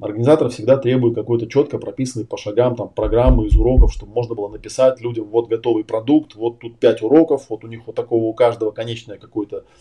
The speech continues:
явление, конечный результат, который можно продать, вот такие-то у вас будут выгоды», там, и так далее, и так далее. А я им говорил: «Понимаете, мне нужно прийти в группу, посмотреть на людей, спросить у них, кто они и зачем они пришли». То есть у меня более такой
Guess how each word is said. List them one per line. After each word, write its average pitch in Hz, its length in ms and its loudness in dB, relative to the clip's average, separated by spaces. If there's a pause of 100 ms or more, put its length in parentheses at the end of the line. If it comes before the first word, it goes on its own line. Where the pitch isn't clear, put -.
(340)
явление, 117 500 2
конечный 113 400 -2
результат, 151 460 2
который 117 240 -4
можно 113 200 -4
продать, 131 500 2
вот 110 180 -8
такие-то 113 380 -6
у 110 40 0
вас 104 120 -2
будут 110 200 -6
выгоды», 127 280 2
там, 107 180 -4
и - 20 -8
так 113 160 -8
далее, 104 220 -4
и - 20 -20
так 104 160 -16
далее. 160 320 0 (680)
А 110 60 -2
я 127 100 2
им 139 60 2
говорил: 135 160 2
«Понимаете, 135 440 4
мне 123 120 0
нужно 127 220 0
прийти 214 600 -4 (260)
в 107 160 -12
группу, 127 500 -2
посмотреть 127 460 -2
на 113 60 -6
людей, 160 480 -2 (100)
спросить 123 440 -4
у 110 40 -8
них, 107 200 -12
кто 127 280 0
они 101 140 -6
и 101 40 -12
зачем 113 320 -4
они 98 120 -12
пришли». 208 360 -8
То 202 100 -4
есть - 120 -8
у - 20 -8
меня 123 100 0
более 147 320 6
такой 123 420 0